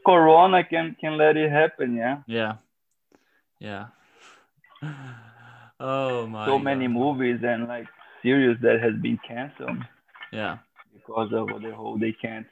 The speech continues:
Speaker 1: film, they can't have everybody on the
Speaker 2: Yeah.
Speaker 1: stage or whatever.
Speaker 2: It's like, yeah, it's like, for me, when it comes to, like, martial arts, like, I have, like, I love,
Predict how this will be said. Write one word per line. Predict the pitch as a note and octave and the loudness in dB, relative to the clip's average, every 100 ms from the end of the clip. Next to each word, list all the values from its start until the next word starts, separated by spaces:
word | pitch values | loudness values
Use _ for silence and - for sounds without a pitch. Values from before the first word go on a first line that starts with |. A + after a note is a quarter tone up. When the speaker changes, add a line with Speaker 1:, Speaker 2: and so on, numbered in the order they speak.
| _ - | _ -18
Speaker 1:
film, | G#2 A2 A2+ A2 | -6 -4 -4 -6
they | A2 | -10
can't | - A2+ A2+ - _ _ _ _ A2+ | -16 -18 -16 -18 _ _ _ _ -18
have | A2 D3+ _ _ _ _ _ A2+ | -16 -18 _ _ _ _ _ -16
everybody | G#2+ G#2+ G#2+ A2+ G#2+ | -14 -12 -10 -10 -12
on | G#2+ - | -16 -16
the | - | -16
Speaker 2:
Yeah. | C3 C3 - | -16 -20 -12
Speaker 1:
stage | - G#2+ - _ - | -8 -8 -10 _ -20
or | - - _ - | -20 -20 _ -20
whatever. | G#2 - - - _ _ _ _ _ _ - | -18 -18 -20 -20 _ _ _ _ _ _ -10
Speaker 2:
It's | B2+ | -4
like, | B2+ B2 - _ _ _ _ - _ _ - - - - - | -2 -4 -10 _ _ _ _ -20 _ _ -20 -20 -20 -16 -6
yeah, | C3+ A#2 A2 G2+ - - | -2 0 -2 -6 -20 -14
it's | A2 B2+ B2+ | -6 0 0
like, | B2 | 0
for | C3+ | 0
me, | C3 C#3 | 2 2
when | C3 C3 | 2 0
it | |
comes | C3+ B2+ | 0 0
to, | B2+ | 0
like, | A#2+ A#2 | 0 0
martial | B2 A#2+ - C3 | 0 0 0 0
arts, | A#2+ | 0
like, | A#2 - - | -4 -4 -4
I | - B2 | 0 2
have, | B2+ A#2+ A#2 | 2 0 -4
like, | - A2+ A2 | -4 -4 -2
I | - A#2+ | -2 0
love, | A#2+ A#2+ A2+ G#2+ | 2 0 -2 -8